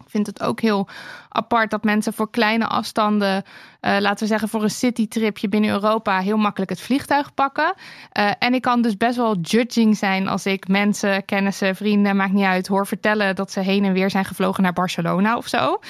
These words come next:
Ehm, dat is zeg maar een soort van, eh, de staat van zijn van mij. Ik vind de, de situatie dus best wel fucked up.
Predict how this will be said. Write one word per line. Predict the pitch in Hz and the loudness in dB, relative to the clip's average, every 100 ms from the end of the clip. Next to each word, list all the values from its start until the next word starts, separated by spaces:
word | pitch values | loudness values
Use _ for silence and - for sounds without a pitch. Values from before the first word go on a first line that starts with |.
| - - - - | -18 -18 -18 -2
Ehm, | 226 220 220 190 | 0 2 0 0
dat | 208 208 | -2 -2
is | - | -2
zeg | 202 | -2
maar | - 190 | 0 0
een | |
soort | 180 190 | 0 -4
van, | - 180 175 | -2 0 2
eh, | 170 165 - - | 2 0 -4 -6
de | 214 | -4
staat | - 220 185 | 0 0 0
van | - 175 | 0 0
zijn | 170 160 208 269 | 0 0 0 0
van | 254 | 0
mij. | 233 220 311 - - - | 0 0 -2 -6 -14 -8
Ik | 214 | 0
vind | 240 | 0
de, | 233 - - - | 0 -2 -4 -14
de | 196 202 | -14 -8
situatie | - 247 233 220 277 - 240 | -4 -2 0 0 0 -4 -4
dus | 233 | -2
best | 226 233 | -2 0
wel | 240 214 - | 0 0 -4
fucked | - 233 233 - | -2 -2 -2 -2
up. | 220 233 | 0 -2